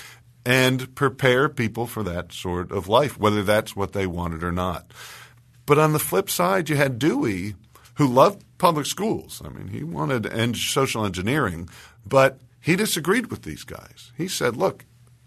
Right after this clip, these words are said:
a school should be run where it's very student-driven. What students wanna do is what they do." You think kinda like Montessori or something like that. And he thought the, the value of public schooling was to bring diverse kids together.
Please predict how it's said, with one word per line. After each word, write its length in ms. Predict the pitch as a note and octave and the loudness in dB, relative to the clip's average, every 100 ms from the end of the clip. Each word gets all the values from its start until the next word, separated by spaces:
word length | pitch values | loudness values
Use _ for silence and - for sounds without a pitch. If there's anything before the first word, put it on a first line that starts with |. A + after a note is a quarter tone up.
| _ | _
a 100 | A2+ | -6
school 640 | A2+ - - A#3+ C#4+ C3 F#2+ | -4 -4 -4 0 0 0 -4
should 240 | - G#2+ | -6 -4
be 120 | G#2 | -4
run 440 | G2+ F#2+ F#2+ G2+ A#2 - - _ _ | 0 2 2 0 -6 -12 -20 _ _
where 140 | - C#3 | -6 -4
it's 100 | C3+ | -2
very 260 | C#3+ D#3+ | -2 -2
student-driven. 960 | E3 - D3 E3+ D#3 C3 D#3 G2+ - - | -2 -4 -2 -2 -2 0 -2 -2 -12 -12
What 180 | - F#2+ | -10 -6
students 500 | - - C#3 E3+ E3 | -8 -6 -8 -8 -8
wanna 220 | D#3 D3+ | -6 -6
do 420 | B2+ C#3 D3 D#3 D3+ | -4 -2 -2 -2 -4
is 140 | A#2 | -6
what 160 | B2 A#2+ | -6 -4
they 120 | A#2+ | -6
do." 240 | A#2 E3 | -6 -8
You 160 | - - | -8 -12
think 240 | - C#3 | -10 -10
kinda 220 | - A2 A2 | -6 -6 -6
like 260 | G2+ F#2+ | -6 -8
Montessori 680 | E2+ F2 E2+ - E2 D#2 D#2+ | -10 -8 -8 -10 -10 -10 -10
or 60 | D#2+ | -12
something 380 | - C#2 - - | -14 -16 -16 -18
like 180 | B1+ - | -18 -16
that. 280 | - - - - - - - - | -12 -10 -12 -14 -20 -18 -20 -6
And 140 | G#2+ | 2
he 140 | B2 A3 | 4 4
thought 280 | F#3+ D3+ - | 4 4 2
the, 180 | A#2 G#2+ | -4 -4
the 100 | A#2 | 0
value 360 | A2 C#3 C3 | 4 6 6
of 80 | G#2+ | 4
public 260 | A#2+ G#2 G2 | 2 0 -2
schooling 640 | - - G#3+ F#3+ G#2+ G2 | -6 -2 0 2 0 -2
was 220 | - A2 - | 0 -2 -2
to 100 | G#2 | -2
bring 220 | A#2 A#2 | 0 0
diverse 380 | G2+ G#2+ G2+ - - | 0 -2 -4 -8 -6
kids 300 | A2 F2 - | -4 -4 -6
together. 720 | - E2+ A#2 G#3+ G#2 - | -10 0 4 4 2 -6